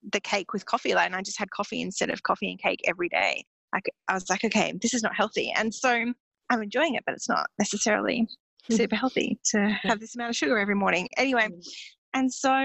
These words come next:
Speaker 1: I did that for, like, I don't know, not very long. And at his next weigh-in appointment, which is another story,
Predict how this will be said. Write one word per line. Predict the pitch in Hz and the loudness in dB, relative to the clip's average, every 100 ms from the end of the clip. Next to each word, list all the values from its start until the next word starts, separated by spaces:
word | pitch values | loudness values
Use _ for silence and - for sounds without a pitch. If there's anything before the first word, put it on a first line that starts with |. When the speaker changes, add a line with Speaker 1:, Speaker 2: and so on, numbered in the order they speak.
| 277 277 269 - _ _ - | 2 2 0 -4 _ _ -4
Speaker 1:
I | 240 | 0
did | 220 - - | 0 0 2
that | 220 185 - | 2 2 -2
for, | 214 | -2
like, | 202 214 - - | 0 0 -6 -4
I | 311 | -2
don't | 359 | 2
know, | 254 269 | 2 2
not | 190 240 277 | 2 0 2
very | 233 185 | 0 0
long. | 180 180 - - - _ - | 2 2 2 -4 -10 _ -2
And | 214 208 208 208 - - _ - | 0 0 0 0 0 -2 _ -8
at | - | -6
his | 214 208 208 | 0 0 2
next | 196 - - 196 - - | 0 0 0 -2 -4 -6
weigh-in | 190 185 269 226 190 185 202 - - | 0 2 4 2 2 2 0 -2 -4
appointment, | 208 - - - 214 - | -4 0 -2 2 0 2
which | - - - - - _ - | 0 0 0 -2 -6 _ -2
is | 190 | 0
another | 180 170 208 | 2 2 0
story, | - 165 185 | -4 -2 0